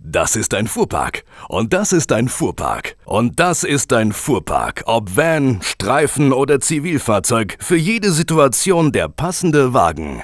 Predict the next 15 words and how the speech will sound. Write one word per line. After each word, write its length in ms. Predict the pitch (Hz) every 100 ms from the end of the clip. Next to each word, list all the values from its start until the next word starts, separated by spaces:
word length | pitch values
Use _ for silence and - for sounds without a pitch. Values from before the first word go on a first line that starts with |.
| -
Für 240 | - - 123
jede 440 | 113 226 196 180
Situation 800 | 139 - 127 107 - 170 147 143
das 240 | 139 190
passende 500 | - 233 175 107 85
Fahrzeug. 640 | 78 117 76 - 82 73 - _
Natürlich 680 | 127 120 - 110 85 80 -
alles 360 | - 185 190 160
originalgetreu, 1040 | 151 160 135 180 175 82 85 - 73 62 62
bis 300 | 87 156 -
ins 280 | 123 117 -
Detail. 460 | 107 - 82 58 - -
Verkehrskontrollen 1200 | - - - 214 214 - 180 170 156 160 135 123
oder 460 | 156 170 147 120 104
Verfolgungsjagd. 1200 | - 208 202 220 147 98 98 - 85 - -